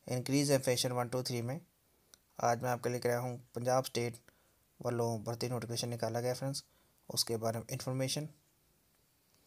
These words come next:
फ्रेंड्स, सीधी भर्ती है। सैलरी की बात करें तो अठारह हज़ार रुपये प्लस एचआरए मिलेगा। उम्र सीमा अठारह सौ पचास साल है। लास्ट में अप्लाई करेंगे बारह मार्च दो हज़ार चौबीस है, उससे पहले अप्लाई करना है। योग्यता क्या है, अप्लाई कैसे करेंगे, सब डिटेल विच बात करेंगे।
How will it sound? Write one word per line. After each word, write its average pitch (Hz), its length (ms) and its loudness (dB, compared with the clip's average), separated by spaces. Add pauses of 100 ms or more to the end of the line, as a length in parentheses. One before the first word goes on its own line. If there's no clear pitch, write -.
(800)
फ्रेंड्स, 131 260 2
सीधी 127 240 0
भर्ती 127 300 0
है। 143 120 -2
सैलरी 120 400 0
की 120 80 -2
बात 113 200 0
करें 110 140 -4
तो 120 80 0
अठारह - 360 -2
हज़ार 120 200 2
रुपये 123 260 -4 (180)
प्लस 120 280 -2
एचआरए 117 360 0
मिलेगा। 117 380 -4 (1400)
उम्र 135 240 2
सीमा 143 220 4
अठारह 127 220 6
सौ 131 100 2
पचास 123 360 2
साल 135 180 4
है। 175 120 -8 (880)
लास्ट 123 240 6
में 139 80 0
अप्लाई 135 300 4
करेंगे 135 240 0
बारह 123 260 6
मार्च 123 220 2
दो 123 60 0
हज़ार 120 160 2
चौबीस 120 320 2
है, 147 40 4
उससे 131 180 4
पहले 113 200 0
अप्लाई 117 280 0
करना 131 200 0
है। 139 240 -6
योग्यता 117 320 0
क्या 131 180 0
है, 131 100 -2
अप्लाई 117 300 -4
कैसे 127 240 -2
करेंगे, 135 240 -4
सब 131 200 -2
डिटेल 123 300 -2
विच 131 140 -2
बात 113 180 -4
करेंगे। 135 300 -6